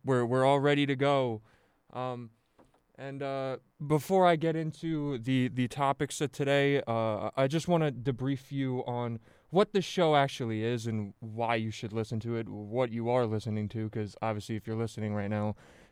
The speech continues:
you're just listening to, to one guy talk. Right now, I, I do not have a guest today 'cause I figured that we should have,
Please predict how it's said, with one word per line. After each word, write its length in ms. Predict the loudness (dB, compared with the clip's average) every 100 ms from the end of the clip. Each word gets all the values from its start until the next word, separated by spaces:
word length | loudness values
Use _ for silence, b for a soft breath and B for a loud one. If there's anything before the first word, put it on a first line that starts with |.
| -10
you're 80 | -6
just 180 | -4 -2
listening 420 | 0 2 4 4
to, 300 | 2 -2 -4 -6 b b b
to 120 | -6
one 260 | -2 -2 0
guy 200 | 0 -2
talk. 360 | -4 -6 -4 -2
Right 180 | -2
now, 300 | 0 -2 -2 -6 b b b 0
I, 220 | 2 2 2
I 120 | 0
do 200 | 2 2
not 300 | 6 4 2
have 480 | 0 2 2 2 -2 -2
a 100 | -2
guest 540 | 2 2 0 -8 -16 -16
today 360 | -4 0 2 2
'cause 160 | 2
I 100 | 2
figured 360 | 2 2 2 4
that 180 | 4 4
we 140 | 4
should 240 | 2 0 0
have, 300 | 2 2